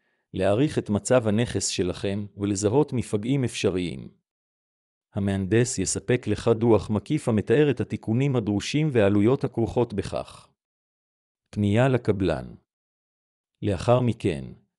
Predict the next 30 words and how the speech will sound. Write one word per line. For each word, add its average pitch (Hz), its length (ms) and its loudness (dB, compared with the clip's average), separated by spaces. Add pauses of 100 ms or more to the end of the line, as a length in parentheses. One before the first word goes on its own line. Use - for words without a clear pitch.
(100)
כדאי 120 320 4
לפנות 117 440 0
לקבלן 104 540 0
בעל 120 240 4
מוניטין 110 500 0
על 110 100 2
מנת 107 400 0
לבצע 113 420 2
את 139 100 0
התיקונים 117 520 -2
הנדרשים. 95 760 -2 (1000)
חשוב 180 380 0
לעבוד 98 480 4
עם 98 120 0
קבלן 104 380 2
מורשה 110 420 2
ומבוטח 123 760 0
שיש 120 420 0
לו 120 120 6
ניסיון 113 500 2
בתיקוני 113 520 -2
מבנים 117 420 0
ושיפוצים. 98 760 -6 (1040)
אם 113 120 4
לא 160 160 6
ניתן 131 340 2
לתקן 113 460 0
את 107 120 -4
הנכס 107 400 -2
שלכם, 87 580 -6